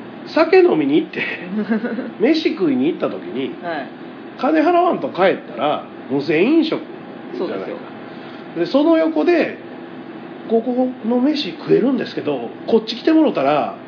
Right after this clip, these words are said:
Speaker 1: 裏から出れますねん」って言ったやつに、
Speaker 2: はい。
Speaker 1: ただし、「百円ちょうだい」っていうやつに金払ってるってことでしょ？
Speaker 2: そうですよ。
Speaker 1: 店一旦入って、
Speaker 2: はい。
Speaker 1: オムライス食べました、
Speaker 2: はい。
Speaker 1: 焼肉食べました。
Speaker 2: は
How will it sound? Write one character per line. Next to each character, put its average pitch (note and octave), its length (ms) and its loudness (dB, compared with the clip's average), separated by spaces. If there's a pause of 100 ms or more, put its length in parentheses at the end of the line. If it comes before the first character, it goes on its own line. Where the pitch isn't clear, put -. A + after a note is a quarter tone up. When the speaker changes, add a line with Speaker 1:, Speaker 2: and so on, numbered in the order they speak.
(760)
Speaker 1:
裏 C#4+ 220 8
か F3 100 2
ら D3+ 100 4
出 C#3+ 140 2
れ D#3 80 4
ま D#3+ 140 2
す C4+ 100 -2
ね B3 160 6
ん」 C#3+ 80 0
っ - 20 -
て - 140 0
言 G#3+ 120 6
っ - 20 2
た - 120 2
や E3+ 120 8
つ D#3+ 80 -8
に、 D3 340 2 (200)
Speaker 2:
は E3+ 100 -6
い。 - 20 -6 (720)
Speaker 1:
た - 140 4
だ D4 120 4
し、 - 200 -4
「百 D4 220 6
円 D4 100 8
ち D4 80 4
ょ D4 80 6
う - 20 8
だ C#4 120 6
い」 - 40 4
っ - 40 -6
て E3 160 0
い D3 40 6
う D3 40 8
や D3+ 100 8
つ - 80 -10
に A#2 80 -6
金 D#3+ 220 0
払 F3 200 2
っ - 60 -10
て D3 80 2
る C#3+ 80 0
っ - 40 -12
て A2 60 -8
こ - 100 -10
と - 80 -14
で - 60 -12
し - 60 -12
ょ？ - 20 -12
Speaker 2:
そ A#2 160 -4
う C#3 40 -6
で A2+ 60 -8
す - 80 -16
よ。 G2 100 -10 (960)
Speaker 1:
店 A3+ 320 4
一 A3 120 -2 (100)
旦 A#3 220 2
入 E3 160 2
っ F#3+ 40 -4
て、 C#3 420 0
Speaker 2:
は F3 100 -6
い。 D3+ 80 -8 (180)
Speaker 1:
オ D#3+ 100 2
ム E3 120 4
ラ A#3 120 8
イ A3+ 60 4
ス - 80 -8
食 C#3 140 0
べ C3+ 80 2
ま G#3+ 160 4
し - 60 -6
た、 D3+ 140 0
Speaker 2:
は G2+ 100 -4
い。 A2 40 -2
Speaker 1:
焼 B2+ 220 -2
肉 F#3+ 180 0
食 D#3 140 0
べ B2+ 80 -2
ま G#3 160 4
し - 60 -10
た。 C3+ 100 -2
Speaker 2:
は G2+ 60 -4